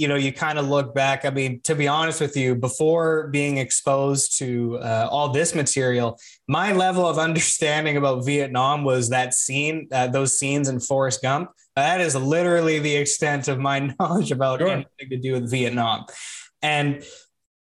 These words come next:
Speaker 1: you can kinda look back and, and you realize that obviously there was very strong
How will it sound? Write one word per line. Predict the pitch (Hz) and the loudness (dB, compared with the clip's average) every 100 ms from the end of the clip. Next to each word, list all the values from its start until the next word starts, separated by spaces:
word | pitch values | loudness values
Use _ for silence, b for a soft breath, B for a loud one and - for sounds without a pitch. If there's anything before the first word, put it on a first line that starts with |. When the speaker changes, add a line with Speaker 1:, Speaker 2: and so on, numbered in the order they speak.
| - | -4
Speaker 1:
you | 156 | -4
can | 147 156 | -2 -2
kinda | 185 196 185 | 0 0 2
look | 180 165 135 | 2 0 0
back | 151 156 160 | 0 0 0
and, | 147 143 139 | 0 -2 -2
and | 143 135 135 | -2 0 2
you | 135 | 2
realize | 139 147 151 151 143 143 135 | 4 2 2 2 2 0 0
that | 131 - | 0 0
obviously | 135 135 131 131 - 135 131 127 120 _ _ | -2 -2 -2 -2 -2 -2 0 0 -4 _ _
there | 123 123 | -2 2
was | 120 117 107 - - | 2 0 -2 -8 -2
very | 131 135 | 0 2
strong | 127 - 160 156 | 0 0 0 0